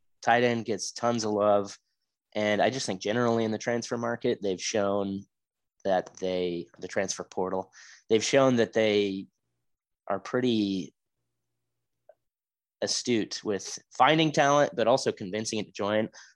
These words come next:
I'm super, like, shocked that we stole Julius Brents from Iowa.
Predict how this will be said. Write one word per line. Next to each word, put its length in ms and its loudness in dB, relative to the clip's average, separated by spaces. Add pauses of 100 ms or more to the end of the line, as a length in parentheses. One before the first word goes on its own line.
I'm 120 0
super, 520 4
like, 240 2
shocked 500 0
that 160 -4 (220)
we 140 -4
stole 640 0 (360)
Julius 380 -2
Brents 320 -4
from 200 -4
Iowa. 440 2